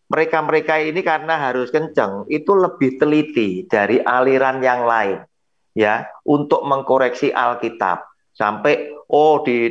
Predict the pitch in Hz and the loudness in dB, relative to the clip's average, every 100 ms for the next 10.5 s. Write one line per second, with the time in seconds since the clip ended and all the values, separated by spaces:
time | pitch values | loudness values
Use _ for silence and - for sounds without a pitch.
0 | 120 117 - 117 117 117 123 147 139 - | 0 2 2 2 0 -2 -2 0 -2 -4
1 | 113 110 - 110 120 - 113 - _ 117 | -8 -6 -6 -6 -6 -4 -6 -6 _ -4
2 | - 131 - - - 123 - 117 117 127 | 0 -2 0 -2 -2 -4 -2 -4 2 4
3 | 135 - - - - 107 110 107 104 98 | 4 2 -4 -4 0 0 0 -2 -6 -2
4 | 123 120 - 117 101 104 101 101 98 101 | 2 2 0 -2 -2 0 0 -2 -6 -4
5 | 107 98 107 104 107 92 - - _ _ | -2 2 2 4 2 0 -4 -16 _ _
6 | 147 147 226 226 226 - - 131 147 147 | -2 2 2 2 -4 -14 -4 2 4 2
7 | 151 196 196 175 151 160 120 110 120 135 | -2 -2 0 2 2 0 0 0 -2 -4
8 | - 127 135 131 123 98 165 202 127 151 | -4 -4 -4 -2 -2 0 -2 -2 -2 -4
9 | 147 151 120 - - 135 165 160 160 - | 0 -2 -2 -6 -6 -2 0 0 -4 -6
10 | 156 151 135 98 92 | -6 -4 -4 -4 -6